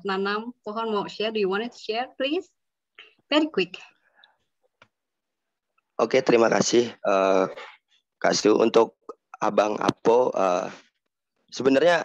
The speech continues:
Speaker 2: untuk pemuda itu semua kemauannya tuh ada ya, Pak, ya. Tapi, tapi terkadang ada sisi yang memang, eh, kita, kenapa sih kok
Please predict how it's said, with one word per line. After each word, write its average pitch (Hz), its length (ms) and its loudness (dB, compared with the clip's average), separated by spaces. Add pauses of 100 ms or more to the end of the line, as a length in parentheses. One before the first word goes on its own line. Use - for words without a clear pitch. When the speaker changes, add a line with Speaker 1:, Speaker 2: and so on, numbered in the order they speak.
(160)
Speaker 2:
untuk 131 240 -4
pemuda 123 400 -2
itu 123 160 -2
semua 139 320 -4
kemauannya 127 380 -2
tuh 156 100 -2
ada 117 220 -2
ya, 107 180 -4
Pak, - 160 -8
ya. 90 180 -6 (800)
Tapi, - 400 -2 (320)
tapi 117 320 0
terkadang 131 400 0
ada 117 240 -2
sisi 113 560 0
yang 113 80 -2
memang, 107 400 -4 (560)
eh, 101 80 -8
kita, 107 300 -4
kenapa 139 260 0
sih 143 160 -2
kok - 160 -2